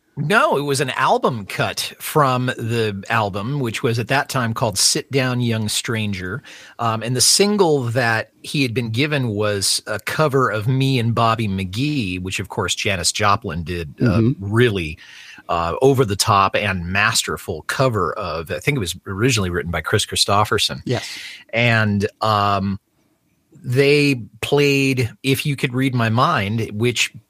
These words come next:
Speaker 1: uh, was picked up by other, uh, D Js, and the fans really liked it. And eventually the record company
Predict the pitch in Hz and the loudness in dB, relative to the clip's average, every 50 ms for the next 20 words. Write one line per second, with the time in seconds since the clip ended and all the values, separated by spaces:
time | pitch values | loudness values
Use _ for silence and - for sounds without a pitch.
0 | _ _ _ - - 107 104 107 107 101 107 110 107 - - - - 147 - - | _ _ _ -10 -6 -4 -2 -2 -2 0 0 -2 -2 -2 -2 0 0 0 0 2
1 | - 127 123 - - - 107 117 104 101 98 98 92 _ _ - 120 127 123 123 | 2 2 2 2 -2 -2 0 0 2 2 0 -2 -4 _ _ -2 0 0 2 2
2 | 120 113 110 107 104 101 - - - - - - - - _ - - 104 104 101 | 2 2 2 2 0 -2 -4 -8 -20 -20 -20 -20 -20 -20 _ -4 -2 0 2 2
3 | 98 98 92 73 107 110 120 135 131 127 110 117 120 113 117 127 131 123 120 98 | 2 0 -2 -4 -4 -2 0 0 0 0 2 2 4 4 4 4 2 2 0 0
4 | 92 - - - 127 117 123 135 139 139 107 113 110 92 95 90 90 95 92 92 | -2 -2 0 0 2 2 2 2 0 0 0 0 -2 -2 -4 -4 -4 -4 -4 -4
5 | 92 - 113 123 135 - - 110 113 113 110 107 110 107 - - - - - - | -4 -2 -2 -2 -2 -2 -2 0 0 2 2 2 0 -2 -4 -8 -18 -20 -20 -14
6 | - - 131 120 107 127 143 185 214 - - 226 165 123 113 110 127 135 117 120 | -4 -2 -2 0 2 2 2 2 2 0 0 0 0 0 0 0 0 0 0 0
7 | 107 110 131 160 - 220 151 110 - 139 120 107 - 110 104 107 107 110 | 0 0 0 0 0 -4 -6 -4 -2 -2 -2 0 -2 -4 -2 -2 -2 -4